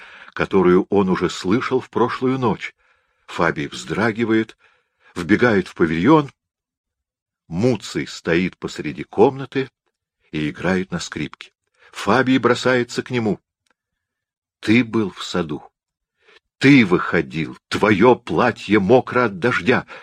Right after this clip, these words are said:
«Нет, не знаю. Кажется, не выходил», — с расстановкой отвечает Муций, словно удивлённый приходом Фабия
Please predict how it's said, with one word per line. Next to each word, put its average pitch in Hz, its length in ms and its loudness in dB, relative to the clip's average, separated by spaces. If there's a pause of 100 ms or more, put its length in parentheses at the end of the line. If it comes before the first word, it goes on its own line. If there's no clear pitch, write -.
(280)
«Нет, 92 360 -6
не 80 120 -8
знаю. 107 600 -6 (320)
Кажется, - 600 -4
не 76 240 -2
выходил», — 101 720 -2 (600)
с - 140 -14
расстановкой 98 720 -2
отвечает 98 500 -4
Муций, 98 420 -4 (240)
словно 90 420 0
удивлённый 92 640 2
приходом 92 460 -4
Фабия 113 520 0